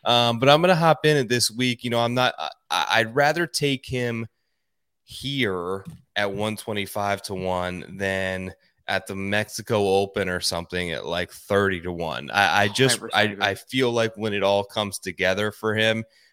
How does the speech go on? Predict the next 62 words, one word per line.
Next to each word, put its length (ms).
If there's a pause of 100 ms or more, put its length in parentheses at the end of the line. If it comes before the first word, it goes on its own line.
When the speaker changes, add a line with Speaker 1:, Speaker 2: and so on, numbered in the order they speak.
(100)
Speaker 1:
um, 540
he's 240
just 240
gonna 180
be 220 (220)
draining 480
putts 440
and 140
eagles, 560
and, 180
and 240
we're 160
all 160
good 220
to 80
go. 320
So 280
I, 280
I'm 100
taking 420
Denny. 280
I'm 100
not 200
gonna 160
miss 260
it 80
here. 240 (400)
Speaker 2:
Yeah, 220
you 260
want 560
Denny 320
when 260
he's, 440
like, 280 (460)
talked 300
about 240
the 80
least, 420
and 160
he 200
gets 220
touted 380
up 180
when 80
he's 160
in 120
those 180
Bermuda 460
fields 400
and 100
he's 160
in 80
the 60
top 340
ten 220
of 40
the 60
favorites, 480
and 140
then 100
he 140
just, 260